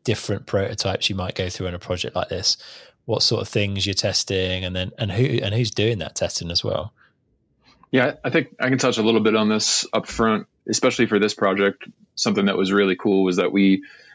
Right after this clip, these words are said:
Speaker 2: we started in very, very early with, you know, alloy kinematic mules. So we were testing a bunch of different theories and stuff that we wanted to check out. Like Brian mentioned, you know, on this bike, we wanted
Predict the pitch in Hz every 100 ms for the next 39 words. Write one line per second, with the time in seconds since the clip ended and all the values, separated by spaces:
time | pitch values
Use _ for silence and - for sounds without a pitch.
0 | _ 107 104 - 101 98 98 95 85 98
1 | 101 95 95 92 92 92 92 92 90 -
2 | - - - 104 90 - 92 92 90 -
3 | 90 87 90 101 95 98 - - - _
4 | _ - 104 92 95 92 92 90 98 95
5 | 101 95 95 - - - - - 123 120
6 | 110 107 98 98 98 98 95 95 - 92
7 | - 92 95 90 - - 90 95 87 -
8 | 82 - _ _ _ _ - 101 92 90
9 | - 90 85 - 90 87 87 - 90 87
10 | - 90 90 98 90 90 87 78